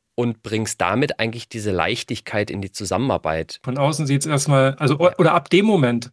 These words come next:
Speaker 2: wird's leichter und man kann mit dem Finger oder mit einer Stecknadel mal an einem Punkt
Speaker 1: Ja.
Speaker 2: zeigen oder die reinstecken und sagen, „Da hakt's in einer Prozesslandkarte zum Beispiel, da haben
Speaker 1: Ja.
Speaker 2: wir die Probleme“ und nicht so,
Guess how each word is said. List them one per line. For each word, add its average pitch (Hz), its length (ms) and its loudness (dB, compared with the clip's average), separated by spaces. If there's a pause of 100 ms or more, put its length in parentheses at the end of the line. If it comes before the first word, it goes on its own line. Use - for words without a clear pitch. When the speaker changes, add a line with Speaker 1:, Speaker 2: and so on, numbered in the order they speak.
Speaker 2:
wird's 143 240 -2
leichter 135 580 2
und 127 120 -2
man 127 180 2
kann 160 320 -2
mit 151 160 0
dem 151 120 2
Finger 151 560 2 (320)
oder 139 140 0
mit 147 140 4
einer 151 120 2
Stecknadel 139 580 0
mal 131 120 4
an 139 140 0
einem 139 140 2
Punkt 190 300 0
Speaker 1:
Ja. - 60 2
Speaker 2:
zeigen 131 280 2
oder 127 140 2
die 139 140 2
reinstecken 139 640 0
und 131 120 2
sagen, 131 260 2 (280)
„Da 160 340 0
hakt's 131 560 0
in 139 360 -2
einer 143 140 4
Prozesslandkarte 135 960 2
zum 131 160 0
Beispiel, 120 320 2 (280)
da - 180 0
haben 202 140 0
Speaker 1:
Ja. 165 60 2
Speaker 2:
wir 156 80 2
die 143 100 4
Probleme“ 127 560 4
und 127 120 2
nicht 143 180 2
so, 147 220 2